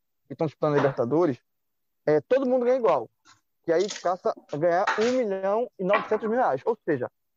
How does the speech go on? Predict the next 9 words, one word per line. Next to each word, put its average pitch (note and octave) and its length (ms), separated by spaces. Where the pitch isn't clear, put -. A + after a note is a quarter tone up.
vai A3+ 200
somando A#3+ 440
aí, F#3 320
tipo, E3 220
Náutico A3+ 400
e, G3 180
Náutico F#3 320
e G#3 60
Sport, F3 380